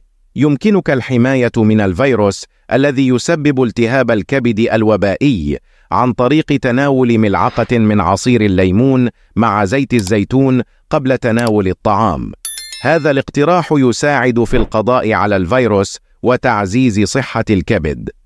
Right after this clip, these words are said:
المزيج من عصير الليمون وزيت الزيتون يحتوي على كمية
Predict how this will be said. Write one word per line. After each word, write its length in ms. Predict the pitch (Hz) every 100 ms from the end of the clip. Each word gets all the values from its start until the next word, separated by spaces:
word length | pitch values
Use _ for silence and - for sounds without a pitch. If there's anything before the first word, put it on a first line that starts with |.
| _ -
المزيج 600 | 135 135 131 170 196 139
من 140 | 117
عصير 400 | 85 90 - 135
الليمون 640 | 117 101 90 85 110 147 156
وزيت 440 | 95 80 117 107
الزيتون 720 | 101 82 90 - 135 143 147 - _ _
يحتوي 500 | - 127 - 185 170
على 260 | 135 107 95
كمية 440 | 101 90 127 131